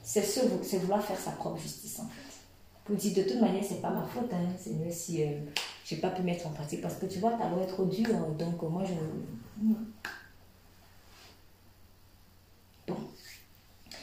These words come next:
Il dit, et qui est mon prochain ?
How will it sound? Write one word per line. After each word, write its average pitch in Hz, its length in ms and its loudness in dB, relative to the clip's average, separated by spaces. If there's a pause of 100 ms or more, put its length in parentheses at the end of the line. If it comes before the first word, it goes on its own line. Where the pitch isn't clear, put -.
(520)
Il 330 200 12
dit, 254 340 10 (460)
et 240 140 12
qui 311 160 12
est 254 100 12
mon 190 140 12
prochain ? 156 400 4